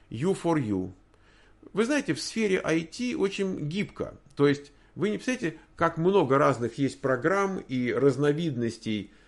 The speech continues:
разрешений на работу. И вот у нас тут, например, в Кремниевой долине, H R настолько изощренные, они все подряд хавают.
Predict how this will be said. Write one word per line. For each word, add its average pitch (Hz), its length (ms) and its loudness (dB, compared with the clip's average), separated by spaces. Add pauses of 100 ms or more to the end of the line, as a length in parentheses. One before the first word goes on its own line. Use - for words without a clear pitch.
разрешений 131 680 2
на 123 140 2
работу. 151 880 4
И 151 220 -2
вот 165 240 0
у 165 100 0
нас 160 220 0
тут, 254 240 -8
например, 113 340 -2
в - 60 -16
Кремниевой 131 400 4
долине, 104 480 -2 (420)
H 160 340 0
R 180 300 4
настолько 143 680 2 (140)
изощренные, 143 840 0 (220)
они 190 200 0
все - 180 4
подряд 165 380 2
хавают. 92 480 -2